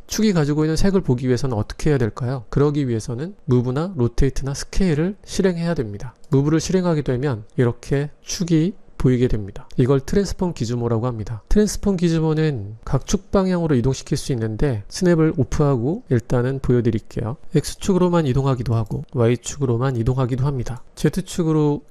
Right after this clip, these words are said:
이동하기도 하죠. 그럴 때 사용하는 트랜스폼 기즈모는 크기도 조정할 수 있고 보이지 않게 할 수도 있습니다. 크기를 조정할 때 키보드의 플러스 마이너스 키를 이용해서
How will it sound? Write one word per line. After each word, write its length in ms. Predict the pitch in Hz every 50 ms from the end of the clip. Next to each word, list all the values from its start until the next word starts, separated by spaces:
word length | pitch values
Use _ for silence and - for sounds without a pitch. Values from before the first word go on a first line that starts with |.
| - -
이동하기도 480 | 135 127 156 131 123 117 117 120 131
하죠. 340 | 127 127 113 - 123 113 143 -
그럴 220 | - - 143 143 139
때 180 | - - 151
사용하는 400 | 135 160 156 156 156 143 139 156 147 -
트랜스폼 360 | - 185 180 - - 175 151
기즈모는 580 | - - 131 131 120 113 117 143 147 113 107 -
크기도 380 | - - 262 202 208 202 196 180
조정할 320 | 156 139 135 131 131 127
수 100 | - -
있고 300 | 123 107 - - 139 143 -
보이지 320 | - 143 143 147 135 151
않게 180 | 139 131 - -
할 100 | 143 131
수도 180 | - - 143
있습니다. 480 | 117 - - 127 110 107 107 - 107 - _ _ - -
크기를 300 | - 180 165 170 160 147
조정할 300 | 135 127 135 123 123 123
때 140 | - 127 110
키보드의 640 | - - - 185 170 156 127 127 120 131 151 165 - -
플러스 300 | - 202 196 185 - -
마이너스 380 | 151 127 120 120 120 113 - -
키를 260 | - - 123 120 113
이용해서 540 | 107 107 107 107 107 101 - 147 156 180